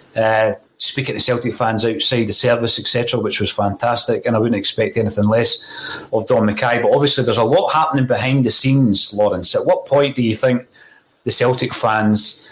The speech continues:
start, as I said earlier, saying that, "Yeah, we've got loads of legacy issues, but this is on you now.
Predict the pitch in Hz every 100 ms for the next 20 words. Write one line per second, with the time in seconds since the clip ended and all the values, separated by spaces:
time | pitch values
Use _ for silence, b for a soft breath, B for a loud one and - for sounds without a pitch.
0 | B - - 120 113 - - 131 131 123
1 | 123 110 113 117 110 98 - 127 120 110
2 | 110 110 123 143 143 127 127 139 127 143
3 | 120 110 123 123 - 107 - 107 101 123
4 | 160 156 147 127 127 123 87